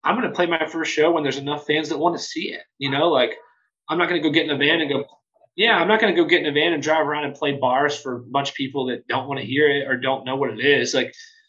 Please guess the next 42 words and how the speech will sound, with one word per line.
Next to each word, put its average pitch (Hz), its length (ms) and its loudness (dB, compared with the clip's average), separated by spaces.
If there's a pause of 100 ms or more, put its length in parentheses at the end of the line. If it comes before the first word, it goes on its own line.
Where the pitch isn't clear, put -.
(440)
will 156 120 4
I 170 120 4
open 156 380 4
for 170 120 -4
people 175 500 0
and 143 180 -4
do 147 140 -4
that? 160 180 0
Sure, - 340 0
that 120 100 -4
would 151 80 -6
be 127 100 -10
great. 135 400 2
But 127 100 -6
if - 80 -10
I 131 80 -2
don't 139 180 0
have 143 120 -4
those 139 160 -2
opportunities, 135 580 -4
I'm 123 100 -4
gonna 123 180 -6
wait 127 400 -2
and, 117 200 -14 (240)
and 117 280 -10 (220)
put, 147 260 -6
and 117 180 -14
debut 127 320 0
the 120 80 -4
band 123 240 -4
live 120 300 -2
when 120 300 -8 (220)
it's 123 200 -8
ready 139 340 0
and 123 160 -8
people 131 260 -8
wanna 135 200 -4
see - 180 -10
it, - 240 -20 (100)
you 110 80 -18
know? 113 200 -14
So. 117 280 -14